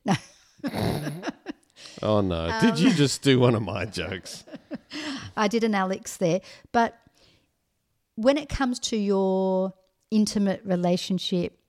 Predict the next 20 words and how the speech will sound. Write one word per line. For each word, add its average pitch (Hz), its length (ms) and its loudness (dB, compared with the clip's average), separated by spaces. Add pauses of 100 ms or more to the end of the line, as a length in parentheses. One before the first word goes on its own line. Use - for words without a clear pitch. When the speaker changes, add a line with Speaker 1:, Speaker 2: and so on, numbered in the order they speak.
(280)
Speaker 1:
your 175 160 2
sexual - 440 -4
relationship 180 720 -4
in 170 160 -2
bed, 226 500 -2 (760)
um, 190 640 0 (160)
you 240 80 -2
know, 220 220 0
I 220 260 -2
think 277 220 -2
it's - 160 -6
important 208 420 -4
to 214 80 -2
be 190 120 -4 (100)
honest 196 420 -4
about 175 640 0 (440)
what 180 360 -2
you're, 190 320 -4
what 196 240 -4
you're, 185 260 0